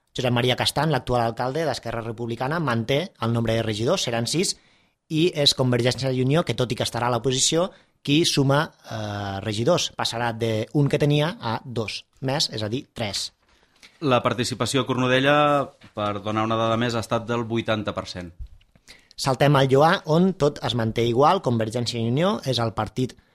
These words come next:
Speaker 1: més votat i manté els cinc regidors que tenia fins ara.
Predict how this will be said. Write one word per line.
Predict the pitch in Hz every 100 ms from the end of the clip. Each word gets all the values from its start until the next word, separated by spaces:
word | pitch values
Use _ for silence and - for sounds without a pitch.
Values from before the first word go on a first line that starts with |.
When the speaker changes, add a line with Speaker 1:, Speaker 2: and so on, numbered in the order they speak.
| _
Speaker 1:
més | 117 110
votat | 113 123 180 202 - _ _
i | 160 156
manté | 131 123 135
els | 143 -
cinc | 139 135
regidors | 127 127 139 -
que | 113
tenia | 113 123
fins | 113 120 113
ara. | 101 98